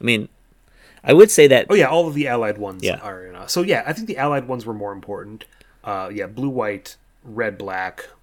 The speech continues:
Speaker 2: We'll probably see the blue black soon.
Speaker 1: Maybe green, green red as well. Yeah, all of that stuff.
Speaker 2: Yeah, maybe.
Speaker 1: Um,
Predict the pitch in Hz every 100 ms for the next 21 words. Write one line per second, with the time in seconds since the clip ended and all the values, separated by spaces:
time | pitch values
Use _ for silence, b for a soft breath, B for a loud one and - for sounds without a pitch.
0 | - 107 - 107 101 98 - 104 92 98
1 | 90 92 90 - 98 90 90 - 98 95
2 | - 95 92 90 90 - - 95 90 90
3 | 87 87 87 90 87 87 87 98 _ _
4 | _ _ _ _ _ _ _ - - -
5 | 95 80 - - - - 196 170 98 -
6 | _ B B B B B 113 123 120 117
7 | -